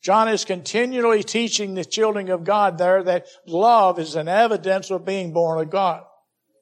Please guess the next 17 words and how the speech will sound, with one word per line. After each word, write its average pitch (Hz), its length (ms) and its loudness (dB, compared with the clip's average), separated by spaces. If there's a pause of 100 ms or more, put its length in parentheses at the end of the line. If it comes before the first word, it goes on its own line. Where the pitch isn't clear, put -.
(120)
Love 196 440 0
is 143 140 -6
an 208 100 -6
evidence. 165 640 -6 (1200)
He 165 120 -6
says 202 260 2
in 180 120 -4 (280)
chapter 196 560 -2 (100)
four, 208 240 4
verse 196 220 -2
eleven, 190 380 0
"Beloved, 214 360 2
if 175 120 -6
God 202 260 0
so 208 200 2
loved 196 400 2
us 233 480 0